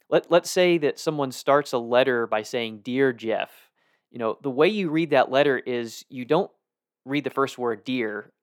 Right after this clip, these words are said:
and you go to the dictionary, "Okay, let's define the word dear." <laughs>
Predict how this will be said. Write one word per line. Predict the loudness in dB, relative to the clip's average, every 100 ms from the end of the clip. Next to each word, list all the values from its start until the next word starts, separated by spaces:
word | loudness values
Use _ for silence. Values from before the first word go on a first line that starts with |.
| -10
and | -6
you | 0
go |
to | 0
the | 0
dictionary, | -2 -4 -4 -8 -8 -8
"Okay, | -6 -4
let's | -6 -6
define | -2 0 0
the | -4
word | -8 -8
dear." | -10 -14 -16 _ -18 -10
<laughs> | -4 -4 -4